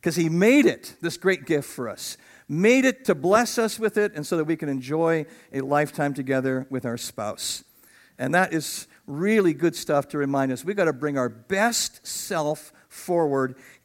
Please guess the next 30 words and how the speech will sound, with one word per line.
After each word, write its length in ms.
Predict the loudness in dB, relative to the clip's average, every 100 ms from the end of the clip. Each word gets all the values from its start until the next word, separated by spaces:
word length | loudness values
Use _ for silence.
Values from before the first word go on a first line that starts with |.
| -6
into 300 | -4 0 0
the 100 | 2
marriage 380 | 2 2 0 -2
relationship. 680 | -2 -2 -2 -8 -12 -14 -18 _ _ _ _ -20 -20 -10
So 180 | 2 2
it 40 |
makes 280 | 4 2 0
me 80 | 0
wonder 300 | 2 2 4
then, 220 | 2 2
what 180 | 2 2
version 420 | 2 2 2 0
of 120 | 0
yourself 720 | 0 -2 0 2 2 -2 -18 _ _ _ _ _ _ _
are 160 | 2 2
you 280 | 2 0 0
giving 360 | 2 2 0
to 120 | -2 -2
your 200 | -2 -4
spouse? 640 | -6 -6 -6 -10 -14 -16 _ _ _ _ _ _ _ _ _ _ _ _ -10
Is 140 | -6
it 80 | 0
your 140 | 0
best 360 | 0 0 -2 -4
self? 500 | -4 -4 -4 -10 -20 _ _ _ _ _ _ _ _ _ _ _ _ -20 -16 -4
Is 160 | -2
it 100 | 2
the 100 | 2
happy 560 | 4 2 2 0 -4 -4
you, 460 | -4 0 0 0